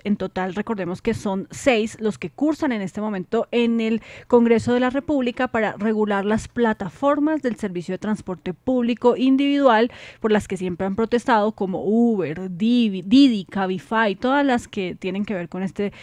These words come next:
sistema, esta, esta prestación del servicio de sistema de transporte público individual. Y pues además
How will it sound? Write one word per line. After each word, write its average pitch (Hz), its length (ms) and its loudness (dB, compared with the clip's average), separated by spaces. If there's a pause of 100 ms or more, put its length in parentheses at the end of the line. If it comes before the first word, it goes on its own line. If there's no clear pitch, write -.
(180)
sistema, 190 600 -4
esta, 202 320 -4
esta 208 200 -2
prestación 190 420 -4
del 208 100 -4
servicio 175 460 -8
de 190 60 -4
sistema 175 280 -8
de 170 60 -10
transporte 185 500 -8
público 226 460 -4
individual. 240 640 -2
Y 254 120 2
pues 220 280 2
además 190 400 -2